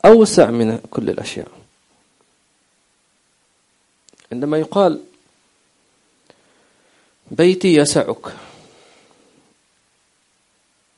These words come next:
في اللغة العربية، عند واحد عنده بيت، فيلا مثلا، فجاء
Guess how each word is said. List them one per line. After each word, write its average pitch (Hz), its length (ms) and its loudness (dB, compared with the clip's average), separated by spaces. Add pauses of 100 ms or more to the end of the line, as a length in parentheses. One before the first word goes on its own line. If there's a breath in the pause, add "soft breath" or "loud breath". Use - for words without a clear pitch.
(640)
في - 100 -18
اللغة 120 200 -4
العربية، 90 460 -8 (2000 soft breath)
عند 131 220 -4
واحد 143 340 -2
عنده 127 240 -4
بيت، 135 320 -2 (1500)
فيلا 110 320 -4
مثلا، 101 420 -14 (840 soft breath)
فجاء 135 460 -4